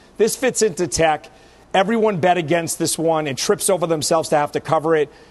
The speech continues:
I thought it's been overextended since eight hundred.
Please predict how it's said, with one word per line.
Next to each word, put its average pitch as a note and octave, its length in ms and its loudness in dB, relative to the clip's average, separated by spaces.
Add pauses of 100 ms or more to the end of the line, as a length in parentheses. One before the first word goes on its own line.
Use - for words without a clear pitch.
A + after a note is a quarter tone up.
(300)
I F#3+ 200 2
thought G3+ 300 2
it's - 140 -6
been F#3 120 0
overextended E3+ 800 0
since D#3 360 -4
eight E3+ 200 0
hundred. F3 460 2